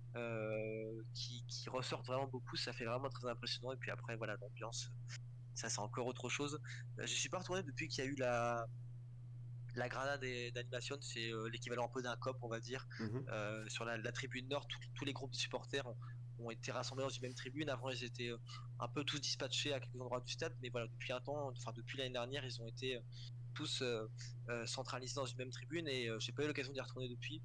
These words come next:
Speaker 1: mais, euh, voilà, il y a de beaux retours apparemment, et, et ça permet de faire un côté vraiment, il y a une ambiance vraiment exceptionnelle, donc, euh,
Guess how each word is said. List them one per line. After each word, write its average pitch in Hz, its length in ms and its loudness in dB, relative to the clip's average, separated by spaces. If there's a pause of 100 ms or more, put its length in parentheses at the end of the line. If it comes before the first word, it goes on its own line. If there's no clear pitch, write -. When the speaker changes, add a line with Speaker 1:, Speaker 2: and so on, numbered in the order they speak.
(200)
Speaker 1:
mais, 117 200 2
euh, 110 400 -2
voilà, 104 160 2
il 104 60 -2
y 110 40 -2
a - 20 0
de 117 100 -12
beaux - 160 0
retours 135 320 2
apparemment, 120 480 2
et, 123 220 2 (500)
et - 40 -6
ça 123 120 -2
permet 120 240 2
de 120 60 -2
faire 117 180 2
un 120 80 0
côté 123 300 -2
vraiment, 123 260 0
il 135 80 4
y - 20 4
a 120 40 4
une 117 80 -4
ambiance 113 340 -4
vraiment 110 240 -2
exceptionnelle, 117 540 0
donc, 117 220 -6
euh, 107 120 0